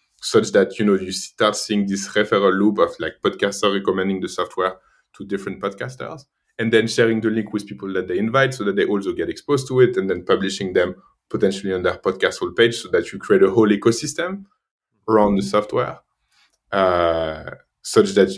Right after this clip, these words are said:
I do think there is an opportunity to create a community around podcasting software as well.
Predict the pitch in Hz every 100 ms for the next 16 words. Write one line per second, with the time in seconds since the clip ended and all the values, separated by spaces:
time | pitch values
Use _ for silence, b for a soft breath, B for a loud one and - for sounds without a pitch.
0 | - 92 85 104 110 - 98 92 85 87
1 | 90 92 - 98 92 98 - - 85 85
2 | 90 90 98 98 139 - _ _ _ _
3 | _ _ 90 90 85 85 80 - 85 -
4 | 82 - - 82 78 78